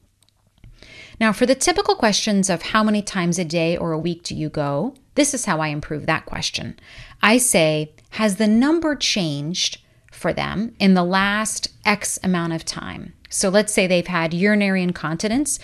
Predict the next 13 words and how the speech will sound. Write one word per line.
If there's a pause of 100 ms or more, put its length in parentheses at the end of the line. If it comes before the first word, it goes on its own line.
(240)
for
four
months. (440)
I
use
that
time
frame
in
the
question.
I
say,